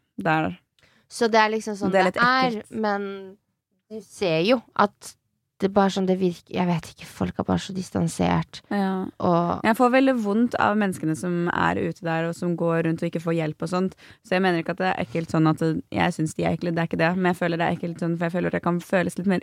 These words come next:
Speaker 1: utrygt bare. Fordi folk som er påvirket av hva som helst kan også plutselig ha en skitten nål som, altså, jeg, hva skal man si? Jeg skal, man skal ikke skremme noen, men jeg føler liksom at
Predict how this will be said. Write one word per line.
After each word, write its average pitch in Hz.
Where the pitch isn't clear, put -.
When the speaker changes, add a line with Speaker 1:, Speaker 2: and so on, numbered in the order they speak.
Speaker 1:
utrygt 185
bare. 190
Fordi 180
folk 175
som 180
er 170
påvirket 170
av 175
hva 170
som 175
helst 190
kan 180
også 170
plutselig 175
ha 170
en 165
skitten 190
nål 180
som, 180
altså, 185
jeg, 185
hva 196
skal 214
man 208
si? 226
Jeg 202
skal, 214
man 214
skal 202
ikke 220
skremme 196
noen, 220
men 196
jeg 196
føler 180
liksom 180
at 175